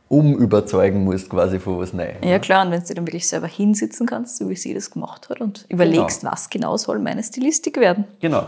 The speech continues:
Speaker 2: <laughs>
Speaker 1: Und nicht da denkst, "Ui, aber das haben die Eltern schon seit
Speaker 2: Ja.
Speaker 1: fünfzig Jahren so gemacht, ich kann ja nicht einfach alles ändern." Na gut, und dann hat's ab zweitausenddreizehn, vierzehn angefangen, dass die ersten Artikel über sie erschienen sind.
Speaker 2: Mhm.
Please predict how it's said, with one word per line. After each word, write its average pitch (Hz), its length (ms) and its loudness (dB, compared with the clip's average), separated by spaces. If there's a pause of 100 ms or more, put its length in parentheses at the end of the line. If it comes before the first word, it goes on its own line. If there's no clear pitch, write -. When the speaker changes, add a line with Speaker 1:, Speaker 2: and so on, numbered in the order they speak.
(140)
Speaker 2:
<laughs> - 160 2
Speaker 1:
Und 123 200 0
nicht 117 400 0
da 127 100 4
denkst, 120 320 -2 (100)
"Ui, 131 180 2
aber 110 160 2
das 107 160 -4
haben 107 160 0
die 110 60 0
Eltern 110 320 -2
schon 117 160 -4
seit - 380 -4
Speaker 2:
Ja. 180 220 -2
Speaker 1:
fünfzig - 400 -6
Jahren 117 160 2
so 123 120 0
gemacht, 110 340 -2
ich - 80 -12
kann 92 160 -6
ja 107 80 -2
nicht 107 140 -2
einfach 98 260 -6
alles 95 220 -4
ändern." - 360 -14 (200)
Na 127 120 4
gut, 127 220 4
und 98 160 0
dann 104 140 4
hat's 117 160 0
ab - 180 0
zweitausenddreizehn, 98 760 0
vierzehn 127 840 -4 (240)
angefangen, 120 540 4 (100)
dass 110 260 -2
die 98 180 0
ersten 95 240 0
Artikel 139 440 -2
über 127 140 -2
sie 127 160 -4
erschienen 127 380 -6
sind. 123 360 -8 (180)
Speaker 2:
Mhm. 220 320 -6